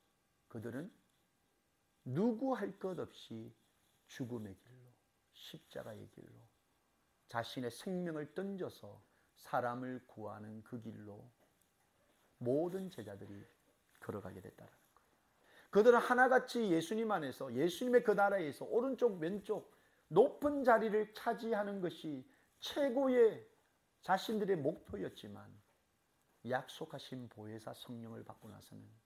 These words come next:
가장 낮은 자리, 가장 섬기는 자리,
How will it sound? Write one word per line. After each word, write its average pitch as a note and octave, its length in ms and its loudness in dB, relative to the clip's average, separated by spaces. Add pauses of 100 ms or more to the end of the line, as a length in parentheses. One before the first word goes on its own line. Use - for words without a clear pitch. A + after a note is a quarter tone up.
(400)
가장 - 600 -12
낮은 A2 320 -12
자리, A2 200 -20 (640)
가장 - 560 -10
섬기는 D3+ 560 -12
자리, - 220 -20